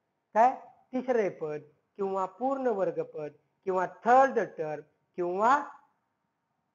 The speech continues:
perfect square term is equal to काय येतं? वन upon two into coefficient of y.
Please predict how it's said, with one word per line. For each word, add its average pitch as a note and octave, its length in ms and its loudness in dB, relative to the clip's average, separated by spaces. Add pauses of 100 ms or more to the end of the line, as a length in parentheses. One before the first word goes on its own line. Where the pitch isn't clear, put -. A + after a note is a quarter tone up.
(160)
perfect A3+ 640 0
square A3+ 540 0 (260)
term D3 240 -4 (680)
is C#4 160 0
equal G3+ 400 -4
to - 220 -20 (1400)
काय F3+ 220 -2
येतं? C#4+ 260 -4 (440)
वन G3 260 -2
upon E3 600 -4 (120)
two A3 220 -12 (260)
into B3 560 -4 (380)
coefficient A#3+ 800 2
of G3+ 180 -2 (140)
y. F#3+ 380 0